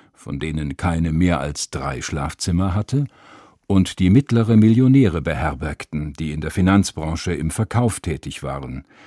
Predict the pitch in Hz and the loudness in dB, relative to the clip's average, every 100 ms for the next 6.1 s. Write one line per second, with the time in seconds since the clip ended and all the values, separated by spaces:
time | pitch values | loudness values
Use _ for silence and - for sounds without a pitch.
0 | - - 139 170 - - - 123 110 98 | -20 -6 -2 0 -2 -6 0 2 4 2
1 | 87 80 78 87 95 104 98 92 92 98 | 2 0 0 2 2 4 4 6 6 4
2 | 76 80 - 80 78 90 85 82 90 78 | 0 -6 -4 -6 -4 -4 -2 -2 -4 -4
3 | - - - 98 123 117 107 - 101 110 | -8 -20 -6 2 4 4 2 2 0 4
4 | 113 117 101 104 101 90 85 - 87 87 | 6 6 4 2 2 2 -2 -2 -2 0
5 | 113 90 69 64 - 76 73 73 - 76 | 4 4 2 -8 -6 -6 -4 -6 -6 -8